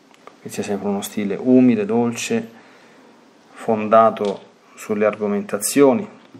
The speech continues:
della sana e retta ragione e anche capace di discernere le circostanze, perché non sempre è opportuno parlare subito, dire subito le cose,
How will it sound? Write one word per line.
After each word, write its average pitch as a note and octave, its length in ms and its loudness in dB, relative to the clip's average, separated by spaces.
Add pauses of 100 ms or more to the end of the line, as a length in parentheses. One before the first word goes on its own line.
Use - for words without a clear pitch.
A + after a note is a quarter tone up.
(1040)
della G2 300 0
sana G#2+ 360 4
e - 20 -2
retta G2+ 360 -6
ragione A2 560 0 (480)
e A#2+ 120 -6
anche B2+ 240 -2
capace A2+ 340 0
di A#2 80 -2
discernere A2+ 480 -6
le A2 60 -8
circostanze, G2+ 840 -8
perché G2+ 260 -14
non G#2+ 180 -8
sempre A2 400 -4
è G#2+ 40 -4
opportuno G2+ 800 -8 (1040)
parlare G2+ 440 -2
subito, A2 720 -6
dire G2+ 320 -8
subito G2 600 -10 (460)
le G#2 160 -12
cose, A2+ 720 -2